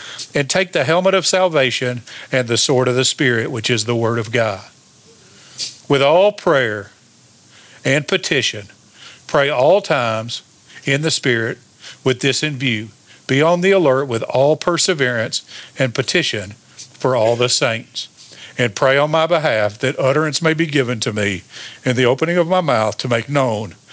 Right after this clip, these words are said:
with boldness the mystery of the gospel, for which I am an ambassador in chains,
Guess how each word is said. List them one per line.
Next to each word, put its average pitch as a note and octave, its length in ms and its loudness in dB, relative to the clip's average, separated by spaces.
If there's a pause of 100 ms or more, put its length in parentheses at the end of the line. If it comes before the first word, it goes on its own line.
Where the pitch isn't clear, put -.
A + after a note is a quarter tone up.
(340)
with A2 220 0
boldness B2+ 680 0 (340)
the A2+ 100 -2
mystery A2+ 360 0
of A2 100 -2
the A#2+ 100 0
gospel, A2 500 0 (540)
for A#2 160 0
which B2 200 2
I B2 140 2
am A#2+ 80 -2
an B2 80 -2
ambassador B2+ 580 0
in D3 120 -2
chains, G2+ 580 -2